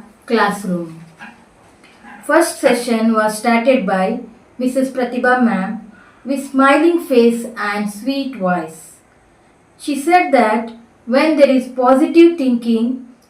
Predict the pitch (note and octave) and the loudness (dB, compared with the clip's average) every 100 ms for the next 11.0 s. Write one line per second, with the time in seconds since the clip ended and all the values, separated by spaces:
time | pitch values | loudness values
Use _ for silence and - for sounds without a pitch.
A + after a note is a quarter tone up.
0 | A#3 B3 C#4 C4+ B3+ C4+ A#3 A#3 A#3+ A#3+ | -2 0 2 0 -2 0 0 0 -4 -2
1 | A#3 F#3+ F3+ - - - _ _ _ _ | -4 -2 -4 -4 -14 -20 _ _ _ _
2 | _ _ _ - B3 C4 C4+ C4 D4 D#4 | _ _ _ -8 0 2 2 2 0 -2
3 | - - _ - C4 A#3 C4 B3+ A#3+ C4 | -8 -20 _ -2 0 2 4 4 2 -2
4 | - - - D4 D4+ D4 - F#3+ F3 E3 | -8 -20 -10 -4 -2 -2 -4 -4 -4 -6
5 | D#3+ F#3 - _ _ _ _ _ _ _ | -10 -20 -20 _ _ _ _ _ _ _
6 | _ - D#4+ F4+ E4+ C#4 C4+ A#3 B3 A#3+ | _ -6 -2 0 2 2 2 2 4 4
7 | A#3 - A#3+ A3+ A3 A3+ A#3+ A3 - G3+ | 0 -4 -2 0 -2 -2 0 0 0 -6
8 | F#3+ F3+ - - _ _ _ _ _ _ | -4 -4 -6 -14 _ _ _ _ _ _
9 | _ _ _ _ - B3+ B3 C4 D#4 D#4+ | _ _ _ _ -2 0 4 4 6 6
10 | C#4+ C4 C4 - - C4+ C#4 C#4 C4 | 6 6 4 -4 -8 -6 2 4 4